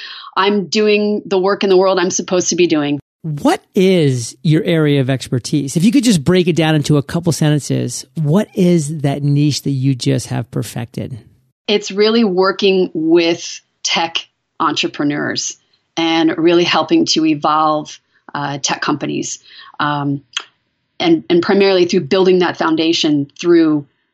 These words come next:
Speaker 1: branding, strategy, and positioning.
Speaker 2: Within that, what don't we know about that area of expertise that you just broke down for us that we as entrepreneurs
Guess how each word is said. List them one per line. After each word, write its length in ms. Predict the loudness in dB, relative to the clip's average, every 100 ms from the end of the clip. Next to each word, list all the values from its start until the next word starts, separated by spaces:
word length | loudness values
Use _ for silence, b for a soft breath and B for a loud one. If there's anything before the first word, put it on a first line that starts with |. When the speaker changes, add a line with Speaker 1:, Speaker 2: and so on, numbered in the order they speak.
| _
Speaker 1:
branding, 640 | -4 0 2 4 4 2 0
strategy, 680 | -4 -2 -2 -2 -2 -2 -4
and 80 | -6
positioning. 580 | -6 -4 -4 -4 -6 -10 _ _ _
Speaker 2:
Within 340 | 0 2 4 2
that, 280 | 2 -2 -8 _ -4
what 340 | -2 0 0
don't 280 | 2 2 2
we 180 | 4 4
know 420 | 4 0 -2 -6 -2
about 300 | 0 0 0
that 180 | -2 0
area 280 | 2 2
of 80 | 2
expertise 540 | 0 -2 -4 0 0 0
that 60 |
you 180 | 0 0
just 280 | 2 0 0
broke 220 | 0 0
down 280 | 0 0 -2
for 260 | -2 -4 -4
us 100 | -2
that 140 | -2
we 380 | 0 2 2 2
as 160 | 0 0
entrepreneurs 840 | 0 -2 0 2 2 0 -4